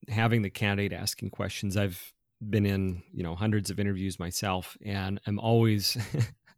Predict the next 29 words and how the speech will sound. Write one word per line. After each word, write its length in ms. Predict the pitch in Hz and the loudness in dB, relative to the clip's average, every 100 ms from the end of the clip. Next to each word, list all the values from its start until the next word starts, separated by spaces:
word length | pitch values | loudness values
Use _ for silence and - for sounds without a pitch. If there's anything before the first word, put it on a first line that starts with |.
| _ | _
<laughs> 500 | 127 170 151 143 131 | 0 0 -4 -8 -6
startled 640 | - - 120 127 98 98 - - | 0 6 8 6 4 -2 -10 -6
when, 480 | - 123 117 113 107 | 6 8 10 8 4
you 160 | - 104 | 2 2
know, 100 | 101 | 2
you, 200 | 104 98 | 2 0
you 140 | 104 98 | -2 -4
get 100 | - | -2
to 60 | |
that. 100 | 107 | -4
It's 120 | 98 101 | 0 0
like, 160 | 98 | 2
"Hey, 160 | 143 135 | 4 4
you 240 | 104 113 | 4 4
know, 80 | 104 | 4
what 120 | 120 | 4
are 60 | 147 | 2
some 140 | 175 | 0
of 20 | |
the 60 | 143 | 0
questions 460 | - 123 - 113 117 | 4 4 4 4 6
you 100 | 110 | 6
have 180 | 107 | 6
about 300 | 101 95 95 | 4 2 0
the 100 | - | -2
organization 800 | 90 87 90 135 139 - 127 113 | -2 -2 4 6 6 8 6 8
or 100 | 98 | 4
for 200 | 87 92 | 2 0
me?" 360 | 95 127 117 | 4 6 6